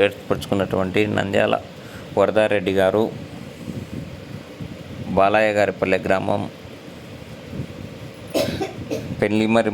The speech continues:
మండలం, కడప జిల్లా అండి. ఫ్రెండ్స్, మీకు ఈ వీడియో నచ్చినట్లయితే లైక్ చేయండి.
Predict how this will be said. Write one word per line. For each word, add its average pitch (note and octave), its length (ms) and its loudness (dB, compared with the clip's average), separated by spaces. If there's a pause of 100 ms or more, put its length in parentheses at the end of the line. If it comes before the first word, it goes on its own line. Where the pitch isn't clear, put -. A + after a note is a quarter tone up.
మండలం, G#2 360 4 (2500)
కడప G2+ 240 2 (100)
జిల్లా G2+ 300 4
అండి. G2+ 200 0 (2750)
ఫ్రెండ్స్, B2+ 320 2 (380)
మీకు G#2+ 200 2
ఈ G#2 80 4
వీడియో A2 280 4
నచ్చినట్లయితే G2+ 680 2 (1400)
లైక్ G#2+ 220 4 (100)
చేయండి. F#2+ 400 4